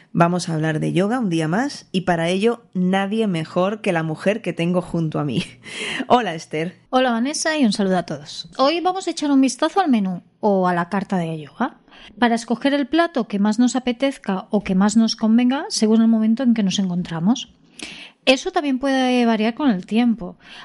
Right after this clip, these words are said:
Speaker 2: Aprendamos a no ser rígidos y seamos un poco flexibles para poder adaptar la práctica que necesitamos según el momento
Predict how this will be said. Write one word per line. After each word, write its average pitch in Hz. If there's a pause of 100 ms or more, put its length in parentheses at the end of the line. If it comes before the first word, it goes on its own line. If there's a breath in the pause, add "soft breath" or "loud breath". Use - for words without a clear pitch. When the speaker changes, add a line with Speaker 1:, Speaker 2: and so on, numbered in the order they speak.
Speaker 2:
Aprendamos 269
a 359
no 285
ser 208
rígidos 190
y 247
seamos 302
un 311
poco 302
flexibles 311
para 254
poder 254
adaptar 277
la 240
práctica 247
que 202
necesitamos 226
según 240
el 302
momento 302